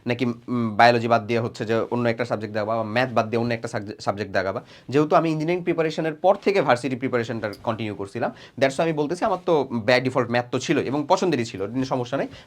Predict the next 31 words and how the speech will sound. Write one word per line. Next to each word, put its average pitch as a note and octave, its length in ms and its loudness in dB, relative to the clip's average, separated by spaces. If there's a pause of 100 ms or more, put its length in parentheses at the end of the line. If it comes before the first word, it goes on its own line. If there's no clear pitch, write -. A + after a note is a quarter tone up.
(140)
সব F3 180 -2
থেকে G3+ 160 -2
উইক F#3 140 -4
সাবজেক্ট E3 280 -4
ছিল F#3 120 -2
বায়োলজি, A2 300 2
আমি B2 140 0
এখানে D3 160 0
মার্কই C3+ 240 0
উঠাতে A#2+ 220 2
পারতাম F2 300 -6
না। - 320 -20 (580)
So, - 100 -2 (200)
আমি C3 160 2
যে D3 120 0
কাজটা A#2 260 0
করতাম F2+ 280 -8
সেটা C3 160 -4
হচ্ছে B2+ 160 -6 (160)
আমার C#3 120 4 (160)
সব A#2+ 140 -4
থেকে C3 100 -4 (120)
স্ট্রং F#3 160 2 (100)
সাবজেক্ট A2+ 280 -4
যেটা G2+ 180 -4
কেমিস্ট্রি, A2 380 -4
সেটার F#3 200 0
সাথে E3 200 0
বায়োলজিকে A#2+ 420 2
কম্বাইন G#2+ 340 -2
রাখতাম। D#2+ 240 -12